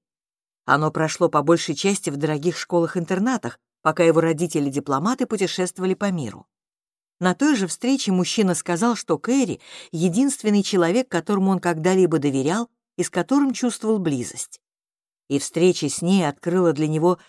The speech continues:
целый новый мир. Произнеся вслух его собственные мысли и повторив слова, я подвожу базу под его боль.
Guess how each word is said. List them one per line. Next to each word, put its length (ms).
целый 460
новый 380
мир. 340
Произнеся 640
вслух 360
его 140
собственные 640
мысли 440
и 80
повторив 480
слова, 460
я 220
подвожу 420
базу 360
под 160
его 240
боль. 340